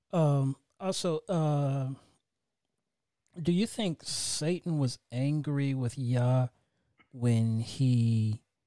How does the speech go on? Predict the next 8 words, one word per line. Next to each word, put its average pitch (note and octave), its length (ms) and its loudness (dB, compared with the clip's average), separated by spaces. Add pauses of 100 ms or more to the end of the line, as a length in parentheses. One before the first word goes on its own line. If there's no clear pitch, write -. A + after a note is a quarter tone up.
(300)
if A#2 160 -2
he F3+ 140 4
came E3 580 4
and B2+ 200 2
had B2 260 2 (220)
inhabited B2+ 640 2
this - 260 -6
world A2+ 380 -2